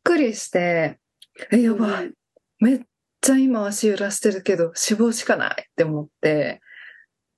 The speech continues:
Speaker 2: え、一緒にダイエットしよう。<laughs>
Speaker 1: なんかな、ダイエットじゃないよね、私の場合は。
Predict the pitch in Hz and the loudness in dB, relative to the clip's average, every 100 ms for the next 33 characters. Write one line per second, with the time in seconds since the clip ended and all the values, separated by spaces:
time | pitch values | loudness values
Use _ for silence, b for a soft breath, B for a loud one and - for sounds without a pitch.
0 | _ _ - 220 226 - _ _ _ _ | _ _ -6 -2 -2 -6 _ _ _ _
1 | - 226 - 269 269 269 269 240 - - | -2 0 2 2 2 2 2 0 -4 -10
2 | - - 165 185 359 349 381 453 - - | 0 0 0 2 2 4 0 0 -2 -4
3 | 403 _ B B B - 220 214 185 170 | -10 _ B B B 0 0 0 -2 -2
4 | 160 160 165 254 587 480 370 - - - | -4 -4 -2 -2 0 0 0 0 -6 -2
5 | 233 208 202 - 190 185 185 185 180 165 | 0 0 -2 -2 0 0 0 0 -2 -2
6 | 156 147 143 147 143 156 143 156 147 151 | -2 -2 0 -2 -2 -4 -2 -2 -2 0
7 | 156 262 101 - | 0 0 -6 -10